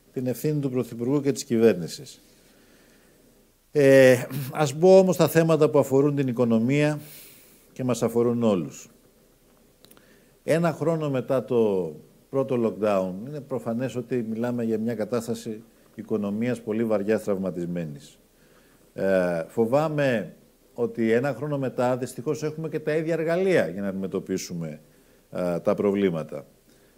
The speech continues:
Ε, και θα έλεγα το εξής ένα εργαλείο, το lockdown. Τίποτα διαφορετικό δεν έχουμε δει για να, α, ανοίξουν με ασφάλεια,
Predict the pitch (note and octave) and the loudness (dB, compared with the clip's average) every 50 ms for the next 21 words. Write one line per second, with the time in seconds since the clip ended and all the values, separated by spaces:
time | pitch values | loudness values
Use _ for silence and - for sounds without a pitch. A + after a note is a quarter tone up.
0 | _ _ _ _ - F#2+ F#2 F2+ F2+ F2+ F2 F2 E2+ D#2+ D#2 D2+ C#2+ - - - | _ _ _ _ -4 -2 -2 0 0 -2 -2 -2 -4 -4 -6 -6 -8 -10 -12 -18
1 | - _ _ _ _ _ _ - _ - B2+ - C#3+ C#3+ D#3+ E3+ E3 D#3+ D#3+ D3+ | -20 _ _ _ _ _ _ -14 _ -10 -8 -4 -2 -2 -2 0 0 0 -2 -2
2 | D#3 C#3+ C#3 C#3 C#3 - E3+ D#3 - F3 F3+ F3+ D#3+ C3 A2 A2 - G#2 G2+ F#2 | 0 -2 -2 -2 -2 -6 -6 -4 2 2 2 4 4 2 0 0 0 0 -2 0
3 | E2+ F#2+ F#2+ F2+ - A#2 A#2 C3 C3 A#2 A#2+ D3+ D3+ A#2 G2+ E2 - - - _ | 0 -2 -2 0 0 0 0 0 -2 0 0 2 2 2 2 0 -4 -10 -18 _
4 | _ _ _ _ _ _ _ _ _ _ _ _ _ _ _ _ _ _ - D#3+ | _ _ _ _ _ _ _ _ _ _ _ _ _ _ _ _ _ _ 0 0
5 | E3 D3+ D#3+ D#3 D3+ D3 C3+ C3+ C3+ B2+ C3 B2+ A#2+ A#2 A#2 A#2 A#2 A2+ - D3 | 4 4 4 4 4 4 4 4 2 2 2 0 0 0 0 -2 -6 -4 -2 0
6 | C#3 B2+ B2+ A#2+ B2+ B2+ A2+ - A#2+ A#2 G#2+ F#2+ F#2+ G#2+ A#2 C#3 D#3 E3 D#3 - | 0 0 0 -2 -2 -4 -4 -4 -4 -4 -4 -2 -2 -2 -2 -2 -4 -8 -12 -18
7 | - _ _ _ _ _ - - A#2+ A2 A2 A#2 A#2 A#2 A#2 A2+ A2+ A2+ A2 A2 | -20 _ _ _ _ _ -20 -16 -12 -6 0 2 4 4 4 4 2 2 2 2
8 | G#2+ G#2 G2+ G2 F#2+ F2+ F2 F2 - - - G2+ G2+ G2 F#2+ F#2 G2 G2+ G#2 A2 | 2 0 0 0 -2 -4 -6 -8 -14 -18 -14 -10 -6 -4 -4 -4 -4 -4 -2 0
9 | B2 C#3 D3+ D3 - - - B2 A2 G2+ F#2 E2+ D2+ D2 - - _ _ _ _ | 0 0 0 -2 -4 -4 -2 -2 -2 -2 -4 -6 -8 -12 -16 -20 _ _ _ _
10 | _ _ _ _ _ _ A#2 A#2 A2+ A2+ A2+ - - C#3+ C#3+ C#3 C3+ C3 A#2+ A#2 | _ _ _ _ _ _ 0 2 2 2 0 0 0 2 4 4 4 4 4 4
11 | A2+ G#2+ G2 F2+ D#2+ D2+ - | 4 4 4 2 -2 -4 -10